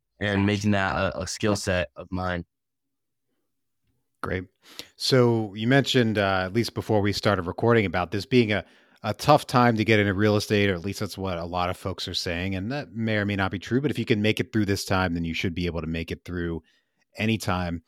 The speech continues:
Speaker 2: In speaking with your more experienced colleagues or people that have been around longer, if you will, uh, and, and getting their perspective on the market today. What are you picking up as far as the, the state of the market today, at least in the case of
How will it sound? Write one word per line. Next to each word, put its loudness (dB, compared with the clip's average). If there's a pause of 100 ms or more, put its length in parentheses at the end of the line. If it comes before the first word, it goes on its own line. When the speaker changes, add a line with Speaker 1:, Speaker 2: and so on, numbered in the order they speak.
(380)
Speaker 2:
In 2
speaking 2
with 4 (460)
your -10
more -2
experienced -4
colleagues 8
or 0
people 2
that 10
have 2
been -2
around -4
longer, -8
if -14
you -10
will, -6 (220)
uh, -10 (120)
and, -12
and -14
getting 4
their 4
perspective -4 (480)
on -2
the -4
market -6
today. -6 (460)
What 0
are 6
you 6
picking 2
up -2
as -8
far -4
as -4
the, -8
the -10
state 2
of 8
the 8
market 8
today, 6
at 0
least -6
in -8
the -10
case -6
of -8